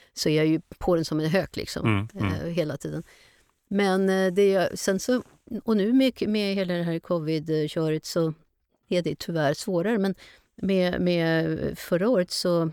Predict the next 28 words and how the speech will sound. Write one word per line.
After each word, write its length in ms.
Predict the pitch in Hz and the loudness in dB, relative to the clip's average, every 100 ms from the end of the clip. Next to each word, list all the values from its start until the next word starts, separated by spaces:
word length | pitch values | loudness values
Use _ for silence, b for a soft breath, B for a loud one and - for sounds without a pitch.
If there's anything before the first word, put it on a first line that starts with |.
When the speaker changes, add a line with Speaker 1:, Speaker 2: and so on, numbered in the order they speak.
| - 165 | -6 -14
Speaker 1:
eh, 220 | - - | -12 -8
satt 280 | - - - | -4 -4 -2
jag 120 | 160 | -2
i 40 | 151 | -2
en 120 | 156 | -4
podd 240 | 156 151 | -4 -4
just 260 | 156 151 - | -4 -6 -4
med, 240 | 165 151 | -2 -2
med 120 | 156 156 | -2 0
någon 200 | 151 147 | -2 -4
på 280 | - 147 | -2 -2
Bonnier 300 | 147 151 156 | 0 -2 0
News, 440 | 175 254 - - - | 0 0 0 -2 0
Speaker 2:
Mm. 360 | 104 90 160 - - | 0 0 -6 -12 -12
Speaker 1:
eh, 120 | - 151 | -10 -10
eh, 60 | |
så, 360 | - 156 139 151 | -6 -6 -6 -4
chefredaktören 600 | - 165 147 - 160 156 | -4 -2 -4 -4 -4 -2
för 100 | 165 | -4
V 180 | 175 160 | -2 0
L 100 | 175 | -2
T, 320 | - 196 156 - | -2 -4 -4 -10
Västmanlands 500 | 165 - 165 151 - | -14 -6 -4 -4 -2
Speaker 2:
Ja, 60 | |
just 100 | 151 | 0
det. 60 | 117 | 2
Speaker 1:
Länstidning. 300 | 175 208 143 - | 0 -2 -4 -4
Speaker 2:
Mm. 140 | 104 | -6